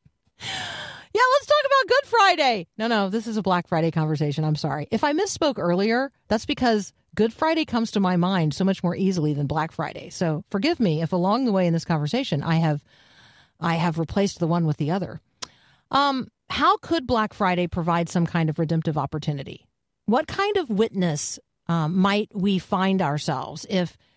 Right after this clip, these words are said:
eh, you know, while standing with a giant group of people, we actually just, like, joyfully let people pass?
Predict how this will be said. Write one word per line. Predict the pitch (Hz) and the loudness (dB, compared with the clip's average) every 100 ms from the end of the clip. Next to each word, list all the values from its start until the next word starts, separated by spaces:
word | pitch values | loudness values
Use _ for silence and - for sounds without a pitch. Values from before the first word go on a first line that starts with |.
| _ _ _ _ | _ _ _ _
eh, | 196 | -6
you | 220 | 0
know, | 196 156 | 0 2
while | 180 190 | 0 0
standing | - 220 240 | 0 0 2
with | 214 | 0
a | 180 | 0
giant | 185 180 196 | 0 0 -2
group | 175 | -2
of | 170 | 0
people, | 208 202 160 | 0 0 0
we | 175 | 0
actually | 202 - 285 | -2 -4 -4
just, | 247 - | -4 -2
like, | 190 180 - _ _ _ 175 | -2 -2 -12 _ _ _ -2
joyfully | 170 190 214 254 | 2 0 0 -2
let | 233 202 | 0 -2
people | - 220 185 | -2 -4 -4
pass? | - 208 170 - - | -2 -2 -4 -6 -12